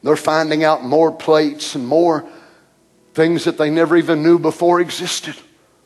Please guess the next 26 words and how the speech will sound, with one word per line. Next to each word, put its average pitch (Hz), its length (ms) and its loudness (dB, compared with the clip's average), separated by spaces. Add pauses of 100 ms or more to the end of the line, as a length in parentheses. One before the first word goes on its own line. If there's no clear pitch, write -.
(800)
Here 127 220 -2
just 135 260 -6
in 135 100 -4
our 139 200 2
own 143 460 0 (300)
state, - 540 -4
Lord, 107 280 -2
a - 60 -8
couple 143 280 -6
months 143 300 -4
ago, 143 420 -4 (540)
an 117 140 -8
earthquake 135 640 -2
that 123 120 -6
rattled. 117 500 -2
And - 120 -20 (960)
Lord, 127 240 -4
Scotty, 143 320 0
my 139 160 -4
son-in-law, 143 480 -2
getting 135 240 -2
up - 140 -2
out 156 140 4
of 135 60 -2
the 147 60 -4
bed. 139 460 0